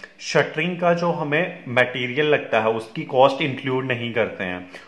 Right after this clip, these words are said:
और उसकी कैसे quantity find out करती है for centering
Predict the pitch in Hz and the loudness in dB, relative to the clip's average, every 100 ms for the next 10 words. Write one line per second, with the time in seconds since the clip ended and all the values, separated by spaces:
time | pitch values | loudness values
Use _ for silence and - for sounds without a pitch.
0 | - 147 151 143 - - 143 127 170 165 | 4 6 6 2 -8 2 4 4 0 4
1 | 143 135 143 139 147 151 135 131 135 135 | 2 4 0 0 0 2 6 4 4 2
2 | 120 - 123 135 143 - - - - 135 | 0 0 -4 0 0 -2 -18 -10 4 4
3 | 135 131 123 139 139 | 6 2 2 0 0